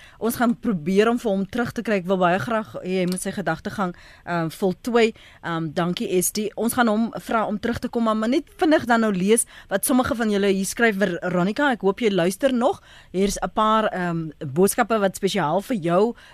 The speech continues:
uh, gestuur is, maar ek deel dit nou omdat dit jeugdag is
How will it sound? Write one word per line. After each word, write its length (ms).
uh, 140
gestuur 500
is, 120
maar 180
ek 100
deel 400
dit 140
nou 180
omdat 340
dit 200
jeugdag 520
is 160